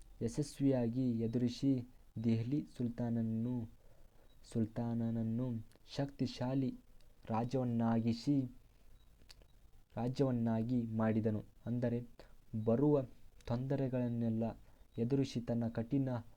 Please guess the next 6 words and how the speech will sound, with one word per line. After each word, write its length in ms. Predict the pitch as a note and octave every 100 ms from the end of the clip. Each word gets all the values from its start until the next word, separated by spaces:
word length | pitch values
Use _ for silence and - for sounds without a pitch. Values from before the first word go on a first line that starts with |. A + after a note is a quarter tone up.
| - - - - - - -
ಶ್ರಮ 380 | - B2 A#2 B2+ C3+
ಮತ್ತು 400 | B2 A#2 - - A#2
ಶಿಸ್ತು 400 | A2+ C#3 C#3 -
ನೀತಿ, 400 | A#2+ B2 B2 C3+ D3+ D#3 -
ರಾಜತಂತ್ರ 720 | A2+ B2+ C3+ - B2 A#2+ A#2+
ಬಲ 240 | A2+ A2